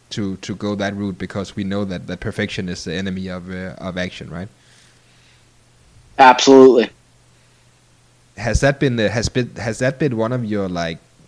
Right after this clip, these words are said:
Speaker 1: like, major strength during this whole process, um, that you have been able to take so much, uh, action?
Speaker 2: Yeah,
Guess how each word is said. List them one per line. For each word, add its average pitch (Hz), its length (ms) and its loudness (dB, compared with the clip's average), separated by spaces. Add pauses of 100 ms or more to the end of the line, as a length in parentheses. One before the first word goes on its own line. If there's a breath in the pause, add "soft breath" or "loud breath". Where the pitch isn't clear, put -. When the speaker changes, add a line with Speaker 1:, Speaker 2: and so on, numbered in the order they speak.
(140)
Speaker 1:
like, 98 240 -6
major 104 460 -6
strength - 680 -8
during 104 320 -6
this 104 180 -6
whole 107 180 -6
process, 117 600 -8
um, 92 360 -8
that 92 240 -8
you 107 100 -6
have 95 180 -10
been 92 160 -8
able 101 240 -8
to 95 320 -10 (420 soft breath)
take 120 180 0
so 123 140 -4
much, 110 340 -6
uh, 92 340 -4
action? 175 440 -8 (1600 loud breath)
Speaker 2:
Yeah, 160 360 8